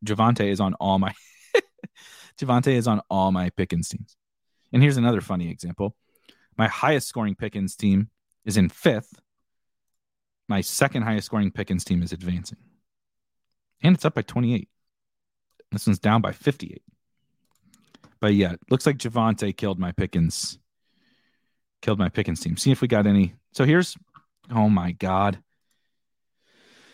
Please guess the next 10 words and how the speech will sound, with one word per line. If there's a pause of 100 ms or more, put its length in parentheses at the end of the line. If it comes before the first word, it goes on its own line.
(440)
How
did
we
draft
this
team? (680)
Jalen
Hurts,
Carson
Wentz.